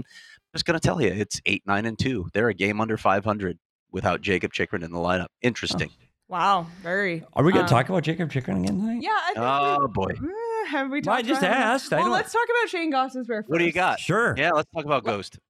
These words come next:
Speaker 3: um, because we got an update today. He was on the ice for the skate, and he was participating in drills. He wasn't just skating. He was actively participating, and Coach Tierney said he is now day to day, and it could play in the next seven days,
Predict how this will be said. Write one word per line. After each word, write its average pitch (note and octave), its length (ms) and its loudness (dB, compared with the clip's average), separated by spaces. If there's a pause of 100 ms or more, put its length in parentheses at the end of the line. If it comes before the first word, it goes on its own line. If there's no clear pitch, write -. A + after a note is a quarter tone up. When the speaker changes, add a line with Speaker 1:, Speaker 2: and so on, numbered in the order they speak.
Speaker 3:
um, A#3 400 2
because A#3 420 2
we A3+ 100 -2
got A3 220 2
an A3+ 120 -2
update G3+ 480 -4
today. F3+ 280 -4
He A3+ 140 -2
was A3 180 4
on G#3+ 220 4
the B3+ 140 4
ice G3 360 2
for G3+ 240 4
the G#3 180 0
skate, G3 480 -4
and A#3+ 140 0
he C4 140 -2
was C4 160 0
participating C#4+ 500 -4
in C#4+ 80 0
drills. D4 460 2
He A3 80 -2
wasn't A3 280 2
just G#3 140 -6
skating. F#3+ 480 -4
He F#3 140 -6
was E3+ 260 -8
actively G3 560 0 (400)
participating, F3 800 -2
and D#3+ 220 -4
Coach E3 240 -2
Tierney E3+ 340 -6
said F3 260 -6
he F3 380 -6
is F3+ 320 -6
now F#3 280 0
day F#3+ 280 -2
to B3 160 0
day, A#3+ 380 2
and E3 140 0
it D#3 140 -6
could G#3+ 260 -2
play B3 340 2
in B3 100 4
the B3 60 2
next - 480 -2 (280)
seven B3+ 460 2
days, C4+ 520 0